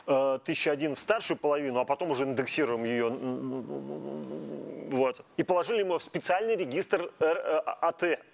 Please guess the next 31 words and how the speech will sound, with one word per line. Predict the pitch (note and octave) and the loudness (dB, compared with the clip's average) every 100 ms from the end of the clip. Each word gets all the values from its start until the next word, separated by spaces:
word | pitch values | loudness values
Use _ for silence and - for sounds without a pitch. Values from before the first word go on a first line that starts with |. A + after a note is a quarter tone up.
| _ - - - - - - - - | _ -20 -20 -20 -20 -20 -20 -20 -2
Я, | - F3 | 0 2
кстати, | G3+ | 2
забыл | D3 F3 F3 | 0 0 0
сказать | F3+ E3 C#3 | 0 0 0
про | A2+ | -4
это, | G#2+ A#2 | -4 -2
да? | C#3+ G#3+ - _ _ _ - _ _ _ _ - - | -2 -2 -8 _ _ _ -20 _ _ _ _ -20 0
Помните, | B3 C#4+ - | 2 2 0
я | G3 | 0
говорил, | D#3+ G3 G3+ E3+ | 0 2 2 0
что | - D3 C#3 - | 2 2 2 0
регистр | D3 D#3 F3+ - C#3+ | 0 0 0 2 0
А | |
Т | - F#3+ D#3+ | 2 2 2
тоже | B2 E3 B2+ | 2 0 0
специальный, | - C3 F3 F#3 C3 | -4 0 2 2 0
но, | A#2 C3 C#3 C3+ C#3+ | 0 2 2 0 -2
но | C#3 | 0
нет. | B2+ G#2 - - _ _ - - - - - | 0 -4 -10 -20 _ _ -20 -20 -20 -18 -2
Он | - A3+ - - _ | 2 2 0 -14 _
специальный | - - G3+ B3 C4 G#3+ | -10 0 2 2 2 2
только | G#3+ - | 0 0
в | - | 0
том | G#3 | -2
смысле, | - B3+ B3 D#3+ | 2 0 2 2
что | - - | 0 2
когда | E3 D#3+ G#3 | 2 2 0
мы | F3+ | 0
используем | - G3+ D3 D3+ | 2 0 2 0
язык | D#3 D#3+ - | 2 2 2
ассемблера, | D3+ A3+ C4 G#3 A2+ G#2 | 0 0 2 2 0 -6